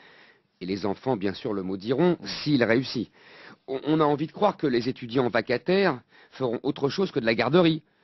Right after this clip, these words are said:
Speaker 1: On a envie de croire que leur niveau de licence n'est pas trop nul et qu'ils feront moins de fautes d'orthographe que leurs élèves. On a envie de croire que les retraités de l'éducation nationale auront envie de revenir devant ces élèves qu'ils ont fini à la fin de leur carrière par détester.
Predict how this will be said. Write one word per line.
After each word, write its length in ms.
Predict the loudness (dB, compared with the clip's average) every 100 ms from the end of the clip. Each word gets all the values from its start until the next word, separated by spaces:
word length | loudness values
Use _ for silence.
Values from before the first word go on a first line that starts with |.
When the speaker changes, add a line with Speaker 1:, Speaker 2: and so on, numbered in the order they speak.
| _ -6
Speaker 1:
On 140 | -4
a 40 |
envie 200 | -2 -4
de 40 | -4
croire 240 | -2 -2
que 120 | -2
leur 220 | 0 0 0
niveau 340 | -2 -2 -4
de 60 | -4
licence 520 | -6 -2 -2 -2 -6
n'est 140 | -8
pas 140 | -6 -4
trop 200 | 2 4
nul 260 | 4 4
et 80 | 2
qu'ils 180 | -2 -6
feront 260 | -4 -2
moins 220 | 0 0 -2
de 60 |
fautes 200 | -4 -6
d'orthographe 500 | -6 -4 -2 0 0
que 80 | 2
leurs 220 | 2 2
élèves. 260 | 4 2 0 _ _ _ -20 _
On 220 | -8 -4 -2
a 40 |
envie 240 | 0 -2
de 60 | -4
croire 280 | 0 0 0
que 100 | -2
les 120 | 0
retraités 460 | -2 -2 -4 -4 -4
de 60 |
l'éducation 460 | -4 -8 -10 -8 -6
nationale 440 | -6 -2 0 0 -2 -18 -20 _
auront 320 | -6 -2 2 2
envie 220 | 2 0
de 60 |
revenir 420 | 2 2 4 4 4
devant 340 | 2 4 2
ces 300 | 0 -2 2
élèves 220 | 2 0
qu'ils 240 | -4 -8 -6
ont 80 |
fini 400 | -6 -2 0 -2 -2
à 60 |
la 100 | -4
fin 160 | -2 -2
de 60 | 0
leur 140 | -2
carrière 320 | -2 0 0
par 120 | 0
détester. 540 | -4 -2 -4 0 -2